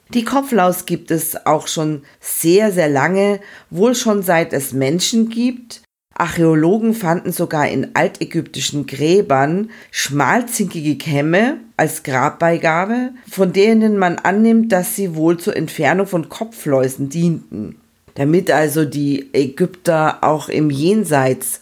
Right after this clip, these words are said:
Kopfläuse frei bleiben. Häufig schämen sich Eltern dafür, dass ihre Kinder Kopfläuse haben,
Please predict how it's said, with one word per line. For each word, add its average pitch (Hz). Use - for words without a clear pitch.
Kopfläuse 139
frei 165
bleiben. 120
Häufig 277
schämen 180
sich 147
Eltern 135
dafür, 147
dass 151
ihre 147
Kinder 143
Kopfläuse 156
haben, 180